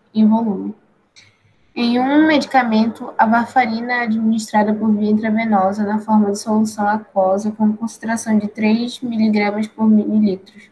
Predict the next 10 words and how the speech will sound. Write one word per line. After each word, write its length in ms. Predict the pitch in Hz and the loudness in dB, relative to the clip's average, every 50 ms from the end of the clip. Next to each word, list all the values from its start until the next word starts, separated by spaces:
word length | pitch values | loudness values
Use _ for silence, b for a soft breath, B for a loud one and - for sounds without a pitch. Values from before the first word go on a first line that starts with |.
| _ _ _ _ _ _ _ _ _ _ B B B B | _ _ _ _ _ _ _ _ _ _ B B B B
O 80 | - 240 | -6 -2
indivíduo 680 | 247 233 240 254 233 226 247 262 269 262 - 311 302 294 | 0 0 0 0 0 -2 -2 -2 -2 -2 0 2 4 4
adulto 520 | 277 254 220 214 220 220 226 220 - 254 | 4 4 4 0 0 -2 -4 -6 -8 -12
com 220 | - - 233 233 214 | -12 -8 -4 -2 0
volume 420 | 226 226 226 220 220 220 226 240 | 0 2 2 2 2 2 2 0
sanguíneo 540 | 233 - 247 240 233 214 214 214 208 208 208 | -2 -6 -8 -4 -2 0 2 2 2 2 0
total 340 | - 220 214 - 214 208 196 | -2 -4 -2 0 0 0 0
de 80 | 208 | -2
cinco 360 | - - - 226 226 220 - 233 | -8 -12 -8 -8 -8 -8 -4 -4
litros 540 | 208 202 202 208 202 - - 226 220 - | -4 -4 -4 -6 -8 -10 -12 -12 -12 -12